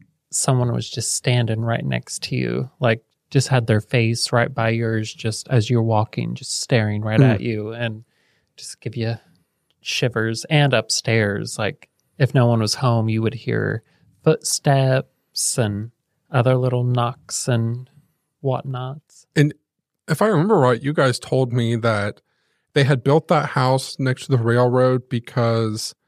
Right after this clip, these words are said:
Speaker 2: engineers who worked on the trains used to stop there to stay overnight, I believe was what you guys had shared with me.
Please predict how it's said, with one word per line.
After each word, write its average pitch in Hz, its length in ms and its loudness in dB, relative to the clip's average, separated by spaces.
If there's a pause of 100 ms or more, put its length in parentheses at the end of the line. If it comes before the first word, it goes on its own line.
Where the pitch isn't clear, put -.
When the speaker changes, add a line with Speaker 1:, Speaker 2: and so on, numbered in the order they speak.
(400)
Speaker 2:
engineers 135 880 2 (120)
who 127 100 2
worked 120 380 0
on 120 100 2
the 113 80 -2
trains 127 800 -2 (540)
used 127 500 -2
to 127 120 0
stop 131 420 0
there 147 160 4
to 139 80 2
stay 135 200 0
overnight, 123 520 2 (120)
I 139 80 0
believe 131 400 0
was 127 140 -6
what 123 340 2 (460)
you 135 120 2
guys 123 180 2
had 131 120 -2
shared 127 260 2
with - 120 -12
me. 131 400 2